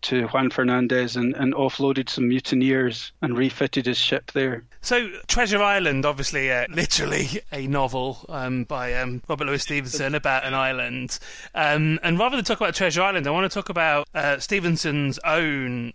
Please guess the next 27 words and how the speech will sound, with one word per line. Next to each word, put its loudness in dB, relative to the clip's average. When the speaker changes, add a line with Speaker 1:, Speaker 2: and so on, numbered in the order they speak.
Speaker 2:
obsession -2
with -4
islands -4
and, -4
and -2
his -2
relationship -2
with -8
Samoa -2
that -12
you -14
talk -14
about -14
in -14
the -16
book. -20
Speaker 1:
Oh, -8
yeah. 0
I 0
mean, 4
he, 2
um, 2
you 0
know, 4
Stevenson 2
had 0
this -2